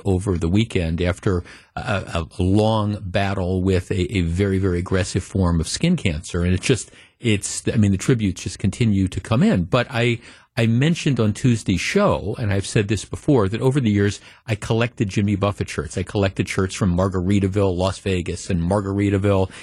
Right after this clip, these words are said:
Key West. Key West, of course, which remains one of my happy places.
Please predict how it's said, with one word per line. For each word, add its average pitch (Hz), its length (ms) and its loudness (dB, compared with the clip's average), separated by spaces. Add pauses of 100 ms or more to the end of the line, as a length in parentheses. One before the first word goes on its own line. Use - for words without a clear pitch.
(120)
Key 117 220 0
West. 101 460 -2
Key 107 120 -4
West, 95 260 0
of 101 80 -4
course, - 240 -2
which - 160 -2
remains 92 400 0
one 95 140 2
of 87 100 -2
my 82 120 -2
happy 98 320 0
places. 80 520 -2